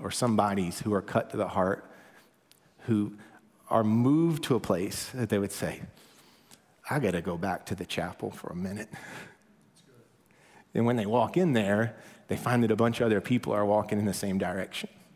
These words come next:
And as they're making their way down to the altar, they find that God has not just been calling to their heart, but he has been drawing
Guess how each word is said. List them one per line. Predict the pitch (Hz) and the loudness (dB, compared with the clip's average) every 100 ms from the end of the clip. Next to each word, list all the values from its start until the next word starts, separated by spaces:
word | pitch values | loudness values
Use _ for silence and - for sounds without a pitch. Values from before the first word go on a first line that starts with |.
| _ _ _ _ _ _ _ _ - | _ _ _ _ _ _ _ _ -14
And | - | -4
as | 113 | 2
they're | 123 | 2
making | 117 131 135 | 4 2 4
their | 120 | 4
way | 117 123 | 4 4
down | 120 117 | 4 4
to | 107 | 4
the | 107 | 4
altar, | 120 123 107 | 4 4 2
they | 98 | 0
find | 98 113 110 110 - - | 0 2 2 2 -2 -4
that | 104 | -2
God | 95 131 143 | 2 2 4
has | 110 | 2
not | 113 107 | 2 0
just | 107 - | -2 -2
been | 92 | -2
calling | 101 107 104 | 2 2 2
to | 90 | 2
their | 104 110 | 2 2
heart, | 101 92 92 - - - - | 2 0 0 -8 -20 -20 -6
but | 90 | -6
he | - 113 | 0 0
has | 101 | 0
been | 98 87 | -2 -6
drawing | 90 95 101 101 98 95 95 | -6 -2 2 2 2 0 -2